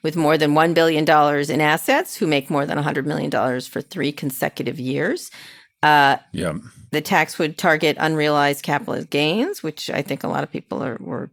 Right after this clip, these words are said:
Speaker 1: concerned about. And guess what? Who doesn't like the plan? Billionaires, including Elon Musk, speaking of which he tweeted, "Eventually
Speaker 2: Shock.
Speaker 1: they run out of people's money and they come for you."
Speaker 2: I'm shocked, Kara. I'm shocked.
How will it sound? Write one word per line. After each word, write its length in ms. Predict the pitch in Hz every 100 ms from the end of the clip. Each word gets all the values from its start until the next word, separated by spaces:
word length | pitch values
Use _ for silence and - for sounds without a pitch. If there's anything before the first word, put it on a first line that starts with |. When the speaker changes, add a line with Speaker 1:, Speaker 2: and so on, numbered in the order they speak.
| _
Speaker 1:
concerned 440 | - 165 - 143
about. 340 | 147 - 233 311 - - - -
And 180 | 170
guess 240 | 233 302 -
what? 140 | 202 - -
Who 140 | 190 190
doesn't 300 | 175 175 160
like 160 | 160
the 80 | 151
plan? 260 | 170 147 147
Billionaires, 500 | 143 147 143 185 -
including 400 | 131 143 135 -
Elon 220 | 135 139
Musk, 280 | 156 - -
speaking 320 | 175 - 151
of 40 |
which 160 | 151 -
he 80 | 127
tweeted, 340 | - 147 139
"Eventually 440 | 139 147 151 151 151
Speaker 2:
Shock. 60 |
Speaker 1:
they 100 | 143
run 160 | 143 147
out 140 | 147
of 100 | 131
people's 340 | - 135 131 -
money 260 | 139 143
and 120 | 135
they 80 | 143
come 320 | 139 - 190
for 160 | 185 202
you." 380 | 175 165 139 151
Speaker 2:
I'm 140 | 143
shocked, 300 | 165 170 139
Kara. 260 | - 127 117
I'm 120 | 110
shocked. 300 | 113 104 76